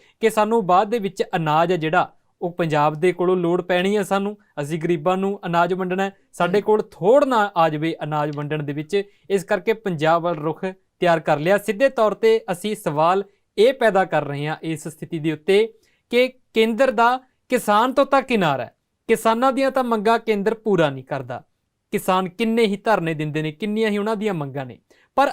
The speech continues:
Speaker 1: ਅਨਾਜ ਨਾਲ ਕੇਂਦਰ ਦਾ ਪਿਆਰ ਹੈ, ਅਨਾਜ ਤਾਂ ਕਿਸਾਨ ਹੀ
Speaker 2: ਇਹ
Speaker 1: ਪੈਦਾ ਕਰ ਰਿਹਾ।
Speaker 2: ਇਹ ਸਵਾਲ ਜਿਹੜਾ ਬੜਾ ਅਹਿਮ ਸਵਾਲ ਹੈ ਜਿਸ ਮੁੱਦੇ 'ਤੇ ਤੁਸੀਂ ਗੱਲ ਕਰ ਰਹੇ ਹੋ, ਬਿਲਕੁਲ ਸਹੀ ਕਹਿ ਰਹੇ ਹੋ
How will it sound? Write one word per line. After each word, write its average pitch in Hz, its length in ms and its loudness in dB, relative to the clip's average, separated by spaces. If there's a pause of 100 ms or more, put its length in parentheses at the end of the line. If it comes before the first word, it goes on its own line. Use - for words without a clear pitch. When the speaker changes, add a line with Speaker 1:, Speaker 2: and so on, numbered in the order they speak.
(120)
Speaker 1:
ਅਨਾਜ 208 380 4
ਨਾਲ 285 200 4
ਕੇਂਦਰ 254 360 -2
ਦਾ 226 140 2
ਪਿਆਰ 143 340 -2
ਹੈ, 143 140 -12 (320)
ਅਨਾਜ 160 360 -2
ਤਾਂ 202 200 0
ਕਿਸਾਨ 185 380 -4
ਹੀ 190 120 0
Speaker 2:
ਇਹ 220 40 -2
Speaker 1:
ਪੈਦਾ 220 260 0
ਕਰ 214 180 -4
ਰਿਹਾ। 214 140 -12 (240)
Speaker 2:
ਇਹ 175 100 -4
ਸਵਾਲ 165 380 0
ਜਿਹੜਾ 165 180 2
ਬੜਾ 160 260 2
ਅਹਿਮ 165 120 0
ਸਵਾਲ 151 280 0
ਹੈ 143 40 -4
ਜਿਸ 131 140 -10
ਮੁੱਦੇ 139 260 -8
'ਤੇ 143 100 -4
ਤੁਸੀਂ 139 260 -10
ਗੱਲ 139 200 -4
ਕਰ 135 160 -8
ਰਹੇ 143 80 -8
ਹੋ, 139 60 -10
ਬਿਲਕੁਲ 156 280 -6
ਸਹੀ 160 220 -2
ਕਹਿ 165 220 -2
ਰਹੇ 151 100 -4
ਹੋ 151 180 -10